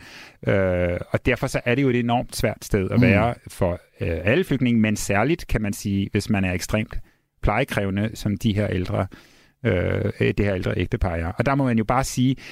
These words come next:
Speaker 1: det er jo virkelig et frygteligt billede på, hvad der er sket med dansk, øh,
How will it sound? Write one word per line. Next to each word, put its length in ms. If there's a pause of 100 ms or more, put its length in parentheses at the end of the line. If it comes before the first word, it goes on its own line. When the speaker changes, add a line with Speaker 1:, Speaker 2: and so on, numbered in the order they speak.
(140)
Speaker 1:
det 100 (100)
er 120
jo 280 (260)
virkelig 480 (160)
et 100
frygteligt 380
billede 240
på, 120
hvad 160
der 260
er 260
sket 420
med 140
dansk, 400 (160)
øh, 400